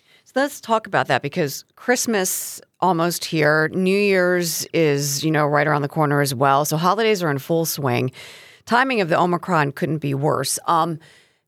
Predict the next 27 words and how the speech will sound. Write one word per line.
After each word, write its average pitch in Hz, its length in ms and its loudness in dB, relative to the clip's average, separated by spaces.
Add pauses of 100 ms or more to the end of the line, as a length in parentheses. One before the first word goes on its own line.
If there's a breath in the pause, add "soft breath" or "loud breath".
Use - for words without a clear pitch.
Doctor 240 320 2
Bedegal, 233 640 2
uh, 165 160 4
the 170 100 -2
city's 190 240 -4
health 190 220 -2
commissioner, 202 480 -2
saying 180 360 0
basically 202 480 0
you 175 320 -2
should 175 280 0
not 160 460 2 (120)
gather 160 640 0 (120)
with 185 220 -4
people 196 320 -4
yet 147 200 0
again 156 360 0
outside 175 480 0
your 160 100 -2
immediate 151 360 -2
household. 220 680 -2 (540 loud breath)
And 277 120 4
I'm 277 100 2
wondering 320 460 2
what 175 380 2 (140)
your, 180 720 2 (120)
uh, 156 260 4